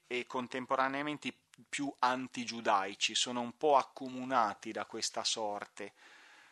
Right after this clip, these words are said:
<clears throat> Ecco, in effetti in essi questo elemento è più evidente che negli altri, lo scontro con la sinagoga, dice la domanda. E quindi, mm, eh, questo è vero, cioè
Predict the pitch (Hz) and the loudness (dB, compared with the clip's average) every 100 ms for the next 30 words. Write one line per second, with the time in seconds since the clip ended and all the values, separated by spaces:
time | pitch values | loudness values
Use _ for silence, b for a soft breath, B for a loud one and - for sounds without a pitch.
0 | B _ 135 123 113 107 113 _ _ b | B _ -10 -8 -10 -12 -18 _ _ b
1 | b _ 120 - - 107 _ - 117 113 | b _ -2 -2 -6 -8 _ -16 -14 -12
2 | 147 135 127 143 - 160 156 143 127 131 | -6 -4 2 4 2 -2 -6 -4 -2 0
3 | - - 165 - 139 - 131 127 127 127 | 0 -2 -4 -2 0 0 0 0 0 -2
4 | 135 151 147 123 117 _ - 139 131 131 | 2 2 4 2 0 _ 0 2 4 4
5 | 120 123 139 131 120 110 127 123 113 120 | 2 0 -2 -2 -2 2 6 6 4 -2
6 | 123 - - - 151 143 143 160 151 151 | 2 2 4 4 4 4 -2 0 2 0
7 | - 127 120 113 - 120 123 131 113 107 | -4 -6 -4 -4 -6 -6 0 2 2 0
8 | 110 113 - 117 110 120 110 107 113 110 | -4 -4 -6 -6 -6 -6 -6 -6 -2 0
9 | 104 101 101 104 B B B B B B | -2 -6 -8 -10 B B B B B B
10 | B B _ _ _ _ - 160 - 135 | B B _ _ _ _ -12 -12 -4 -2
11 | 123 117 113 113 - 147 143 127 127 123 | -2 -2 -2 -4 -8 -18 -18 -18 -20 -20
12 | 120 - - - - 127 - 147 - 127 | -20 -20 -20 -20 -10 -8 0 0 4 4
13 | 123 135 98 98 98 - 113 110 104 | 4 2 2 -6 -6 -6 -4 -6 -8